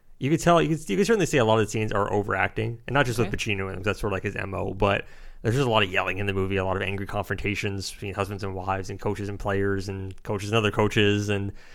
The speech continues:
Speaker 1: it's a very aggressive movie, but there is some nice messages in there. Like, there's one particular scene I really like. It's, like, one of the most subdued scenes in the movie where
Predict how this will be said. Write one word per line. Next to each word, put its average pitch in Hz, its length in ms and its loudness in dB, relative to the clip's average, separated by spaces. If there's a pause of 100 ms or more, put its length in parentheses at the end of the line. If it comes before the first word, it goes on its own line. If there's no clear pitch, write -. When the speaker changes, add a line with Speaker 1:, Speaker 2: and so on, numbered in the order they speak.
Speaker 1:
it's - 80 -10
a - 20 -8
very 175 180 4
aggressive 117 400 6
movie, 101 440 0 (260)
but 135 100 2
there 190 120 6
is 240 80 2
some 214 120 0
nice 151 360 2 (200)
messages 127 520 0
in 143 60 -4
there. 151 120 0
Like, 131 120 2
there's 104 100 0
one 156 160 -2
particular 135 260 -2
scene 117 200 -2
I - 20 0
really 107 240 4
like. 101 340 2
It's, - 100 -18
like, 117 120 -4
one 120 140 0
of 120 60 0
the 113 60 2
most 110 240 2
subdued 101 560 -4
scenes 101 260 -8
in 104 80 -6
the 101 80 -4
movie 98 140 0
where 98 300 0